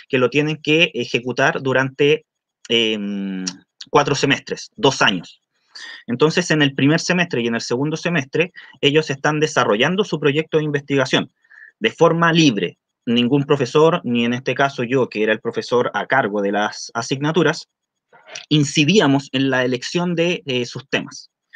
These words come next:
Eh, por lo tanto, el primer año ellos tenían ya armado sus antecedentes y marco teórico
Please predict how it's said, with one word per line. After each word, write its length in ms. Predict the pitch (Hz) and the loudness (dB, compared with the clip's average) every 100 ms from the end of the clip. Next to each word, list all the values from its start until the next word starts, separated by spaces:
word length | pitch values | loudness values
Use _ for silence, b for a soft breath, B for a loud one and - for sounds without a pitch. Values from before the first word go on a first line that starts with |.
| B B B B B _ | B B B B B _
Eh, 480 | 127 120 120 117 113 - | 2 4 2 2 -2 0
por 160 | 139 | 0
lo 100 | 139 | 2
tanto, 240 | 123 196 139 | 0 0 -2
el 100 | 123 | -2
primer 340 | 143 143 190 | -2 0 2
año 360 | 190 147 147 143 | 2 2 -2 -2
ellos 300 | 147 156 160 | -2 -2 -4
tenían 500 | 151 151 156 156 151 | -4 -2 -2 -4 -2
ya 220 | 147 147 | 0 0
armado 640 | 147 135 123 139 143 131 131 | 0 0 0 2 2 0 -4
sus 320 | 151 160 - | -6 -8 -6
antecedentes 800 | 135 127 123 127 127 147 151 - | -8 -6 -6 -4 -2 -4 -6 -6
y 60 | 123 | -2
marco 300 | 117 127 139 | -2 -2 -2
teórico 500 | 165 180 180 196 | 0 -2 -4 -6